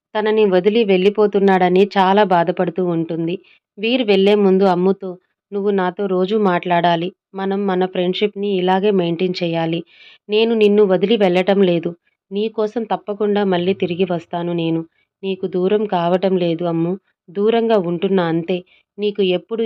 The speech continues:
ఏ ఇబ్బంది వచ్చినా నేనున్నాను అన్న సంగతి మర్చిపోవద్దు. నేనెప్పుడు నీ వీరానే,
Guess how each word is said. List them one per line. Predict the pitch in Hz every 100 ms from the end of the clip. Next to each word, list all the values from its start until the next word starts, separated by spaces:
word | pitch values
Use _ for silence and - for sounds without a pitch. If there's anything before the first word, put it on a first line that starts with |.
| 196
ఏ | 185 202
ఇబ్బంది | 196 165 196 208
వచ్చినా | 185 175 175 170 175 _ -
నేనున్నాను | 185 202 202 196 214 214 208 208 -
అన్న | 185 180
సంగతి | 175 175 180 190
మర్చిపోవద్దు. | 190 165 - - 165 165 156 180 _ _ - _ 208
నేనెప్పుడు | 214 208 196 247 220
నీ | 185 202
వీరానే, | 190 180 175 170